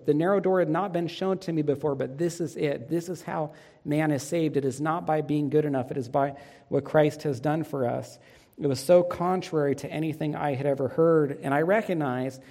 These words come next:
that if I had died before this, I would have went to hell.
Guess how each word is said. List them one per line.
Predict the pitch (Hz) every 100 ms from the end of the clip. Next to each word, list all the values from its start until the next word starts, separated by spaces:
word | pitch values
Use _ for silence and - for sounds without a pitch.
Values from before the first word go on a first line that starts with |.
| - -
that | 143
if | 160
I | 185
had | 220 151
died | 160 185 185
before | 156 143 180 180
this, | 147 123 - -
I | 151 196
would | 175
have | 131
went | 139 127
to | 117
hell. | 170 220 156 -